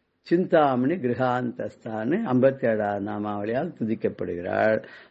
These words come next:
ஐம்பத்தி ஒன்பதாவது நாமாவளி வந்து மகா பத்மாட்டவி சம்ஸ்தான்னு சொல்றார். பெரிய தாமரை காட்டில் வசிப்பவர்.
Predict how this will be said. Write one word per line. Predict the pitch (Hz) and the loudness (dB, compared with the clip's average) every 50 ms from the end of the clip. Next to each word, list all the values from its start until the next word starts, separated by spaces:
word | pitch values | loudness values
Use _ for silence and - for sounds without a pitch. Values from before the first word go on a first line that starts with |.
| - | 0
ஐம்பத்தி | 120 151 185 214 240 240 269 262 254 - 302 180 | 4 4 6 6 6 6 4 4 2 2 2 2
ஒன்பதாவது | 170 180 190 196 190 170 175 170 160 156 147 143 | 2 2 2 2 2 2 2 2 4 2 2 0
நாமாவளி | 143 139 135 139 135 135 127 127 120 117 | 0 0 0 0 0 2 2 2 2 2
வந்து | 113 127 160 175 | 0 0 0 0
மகா | 156 117 104 107 117 143 156 175 190 190 | 0 -2 -2 -2 0 2 2 4 2 2
பத்மாட்டவி | - 151 120 113 123 139 147 160 175 180 180 175 175 139 131 127 127 123 123 117 - | 2 -2 -4 -2 0 2 2 4 6 4 4 4 2 2 2 2 2 2 0 0 -2
சம்ஸ்தான்னு | 113 104 107 - - _ - 113 101 101 104 101 101 104 107 110 123 135 131 | -2 -4 -4 -6 -8 _ -12 -10 -8 -6 -6 -6 -4 -2 -2 -2 -4 -4 -6
சொல்றார். | - - - 95 107 - - - - - - - _ | -12 -16 -14 -14 -16 -16 -18 -20 -20 -20 -20 -12 _
பெரிய | - 135 147 160 180 196 220 214 | 4 6 6 6 6 4 2 2
தாமரை | 220 - 139 135 151 175 196 220 220 214 202 190 165 147 | 2 0 2 4 4 6 6 6 4 4 2 2 0 -2
காட்டில் | - 143 117 117 120 - 147 156 165 | -4 -2 -2 -2 -2 -4 -6 -6 -6
வசிப்பவர். | 160 131 - - - - - 117 107 110 110 | -6 -8 -8 -10 -12 -12 -8 -6 -6 -6 -6